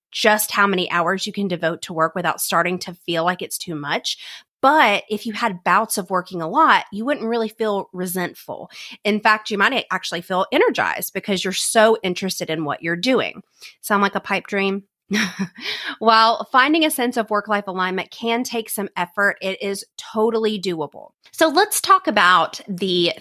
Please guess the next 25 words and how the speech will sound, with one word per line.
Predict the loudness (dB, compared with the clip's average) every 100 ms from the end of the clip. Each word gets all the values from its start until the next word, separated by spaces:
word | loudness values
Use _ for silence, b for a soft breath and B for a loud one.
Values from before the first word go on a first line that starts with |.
| _
three | -6 -2 0 2
ways | 4 4 4 0 -2
that | -4 2 2 2 -6
we | -2 -2 0
can | -2 -2
reach | -2 -4 -4 -8 -6
work-life | -2 -2 -2 -2 0 0 -2 -10
alignment. | -6 -4 -4 -6 -10 -12 -14 B B B
So | 2
the | 4
number | 4 4 4
one | 4 2
thing | 2 0
that | 0
you | -2
can | -4
do | -2 0 0
is | -2 -4
to | -2
identify | 0 -2 -2 -2 -2 2 2
your | 2 -2
vision. | -4 -4 -4 -6 -12 -14 B B _
The | -4
first | 2 2 2 0
step | 2 0